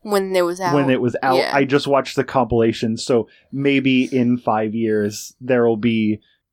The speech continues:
Speaker 2: you
Speaker 1: Oh,
Speaker 2: know,
Speaker 1: there's definitely funny TikToks.
Speaker 2: there will
Speaker 1: It's
Speaker 2: be
Speaker 1: just
Speaker 2: compilations of TikToks
Speaker 1: Yeah.
Speaker 2: that I might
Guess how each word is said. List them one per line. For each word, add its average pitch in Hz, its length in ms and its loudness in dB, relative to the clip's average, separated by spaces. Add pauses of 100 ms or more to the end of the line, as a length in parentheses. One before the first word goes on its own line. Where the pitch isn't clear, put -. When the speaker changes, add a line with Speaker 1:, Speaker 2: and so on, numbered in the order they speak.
(200)
Speaker 2:
you 254 100 0
Speaker 1:
Oh, 277 60 4
Speaker 2:
know, - 60 0
Speaker 1:
there's 339 220 2
definitely 220 600 0
funny 196 320 -2
TikToks. 185 540 -2
Speaker 2:
there 135 180 4
will 131 60 4
Speaker 1:
It's 123 80 -2
Speaker 2:
be 123 200 2
Speaker 1:
just 127 420 -2
Speaker 2:
compilations 123 880 0
of 107 160 -4
TikToks 104 460 -4
Speaker 1:
Yeah. 180 180 -2
Speaker 2:
that 113 140 2
I 110 80 0
might 110 260 -2